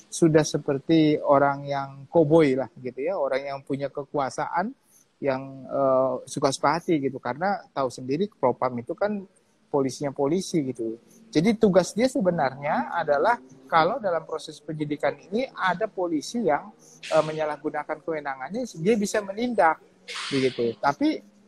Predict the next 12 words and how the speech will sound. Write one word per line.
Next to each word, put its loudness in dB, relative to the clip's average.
bukan, 2
eh, 2
barang -2
bukti -4
dari -6
pu-, -12
dari -2
dia -4
diserahkan -8
ke -2
polisinya -6
gitu, -4